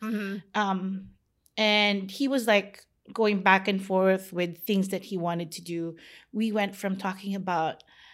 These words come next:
Speaker 2: having a barbecue stand at farmers markets and all
Speaker 1: Mm-hmm.
Speaker 2: that,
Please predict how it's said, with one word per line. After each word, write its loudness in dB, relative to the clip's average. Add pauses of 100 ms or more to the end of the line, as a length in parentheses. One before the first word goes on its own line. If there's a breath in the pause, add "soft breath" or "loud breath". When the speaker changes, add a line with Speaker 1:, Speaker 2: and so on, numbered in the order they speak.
(120)
Speaker 2:
having -2
a 2
barbecue -4
stand -4
at -6
farmers -6
markets -8
and -6
all -2
Speaker 1:
Mm-hmm. 0
Speaker 2:
that, 0